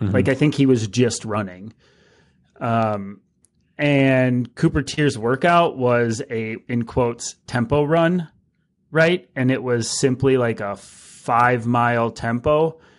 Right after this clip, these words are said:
Speaker 2: And Cooper Teare, who can run what in the mile? Three fifty-two?
Speaker 1: He ran three fifty
Speaker 2: Three fifty?
Speaker 1: indoor.
Speaker 2: Where is he at? Who knows?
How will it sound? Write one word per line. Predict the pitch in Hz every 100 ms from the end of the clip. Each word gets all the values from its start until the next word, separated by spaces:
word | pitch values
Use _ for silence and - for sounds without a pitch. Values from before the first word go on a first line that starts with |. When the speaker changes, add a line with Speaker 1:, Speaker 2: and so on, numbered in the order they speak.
| _ _
Speaker 2:
And | 139 135
Cooper | 214 208
Teare, | 214 - 160
who | 127
can | 131 135
run | 139 120
what | 123 127
in | 156
the |
mile? | 156 156 156 156
Three | - 120 123
fifty-two? | 131 123 127 120 _ _ _ - - 131 151
Speaker 1:
He |
ran | 135 165
three | 139 139
fifty | 269
Speaker 2:
Three | -
fifty? | 160 - 113
Speaker 1:
indoor. | 156 131
Speaker 2:
Where | 147
is |
he | 139 147
at? | 151 117
Who | 139
knows? | 104 -